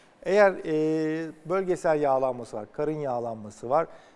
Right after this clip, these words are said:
e, burada bir soğuk lipoliz sistemi devreye giriyor veya radyo frekans ultrason sistemleri devreye giriyor. Benim çok özel kendi geliştirdiğim artık yıllar içinde, on yedi sene içinde geliştirdiğim bir sistemim var. Önce uygulanacak bölgede bir radyo frekans ultrason yapıp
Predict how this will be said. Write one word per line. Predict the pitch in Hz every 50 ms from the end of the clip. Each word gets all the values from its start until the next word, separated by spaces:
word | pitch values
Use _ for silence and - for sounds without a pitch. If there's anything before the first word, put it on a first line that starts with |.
| _ - 139
e, | 139 127 120
burada | 147 135 147 143
bir | 139
soğuk | - - 143 139 131 - 147
lipoliz | 127 - 135 127 120 -
sistemi | - - 120 - - 131 117 117 110
devreye | 110 110 104 104 104 107 104
giriyor | 101 101 101 117 131 135
veya | 135 131 131 131
radyo | 131 135 131 127 135
frekans | - - 143 131 - - 143 143 135 - - - - _ _ _ -
ultrason | 147 - - 151 151 - - 165 147
sistemleri | - - 123 - - 135 120 113 110 113 110 110 101
devreye | 110 107 101 101 107 107
giriyor. | 104 104 123 170 - - - - - - _ _
Benim | 185 196 196
çok | 185 208 202 175
özel | 180 165 147 165 156 156 156
kendi | - 160 151 151 160 160
geliştirdiğim | 143 135 123 120 - - 127 117 120 123
artık | 117 120 120 - 127 123 117
yıllar | 123 123 127 127 135 127
içinde, | 120 - - - 107 104 131
on | 139 131 131
yedi | 127 120 113
sene | - - 123 117
içinde | 117 110 - 123 123
geliştirdiğim | 107 120 117 113 - - 135 123 135 143
bir | 127
sistemim | - - 120 - - 131 120 117 113 110
var. | 143 175 - - - - - - - _ -
Önce | - 175 185 175 180
uygulanacak | 170 160 147 160 151 151 151 165 160 -
bölgede | 147 151 147 139 143 139 143 143
bir | 143 135
radyo | 143 139 135 139 143
frekans | 131 - 147 139 - 143 139 135 147
ultrason | 135 - - 147 127 - - 151
yapıp | 143 127 120 117 - 165